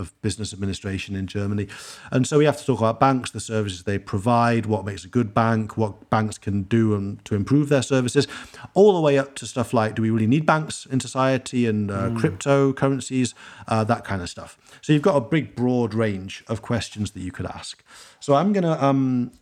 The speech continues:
Speaker 1: throw out a few questions to you.
Speaker 2: Mm.
Speaker 1: And I want you to tell me which one you think is, is hardest.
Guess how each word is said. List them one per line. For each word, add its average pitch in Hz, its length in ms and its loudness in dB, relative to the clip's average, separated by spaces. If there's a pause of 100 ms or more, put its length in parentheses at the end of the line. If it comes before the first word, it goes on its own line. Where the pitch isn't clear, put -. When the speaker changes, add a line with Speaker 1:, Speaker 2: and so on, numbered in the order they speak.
(160)
Speaker 1:
throw 165 280 0
out 165 220 2
a - 40 -12
few 131 140 -2
questions 131 540 -2
to 107 140 -14
you. 90 140 -4
Speaker 2:
Mm. 123 340 0 (320)
Speaker 1:
And 123 200 4
I 127 60 4
want 151 240 2
you 160 60 0
to 151 100 -4
tell 139 240 0
me 135 100 2
which 135 300 -2
one 127 140 2
you 120 80 2
think 113 320 -2
is, 104 240 -4
is 104 160 -4
hardest. - 680 -2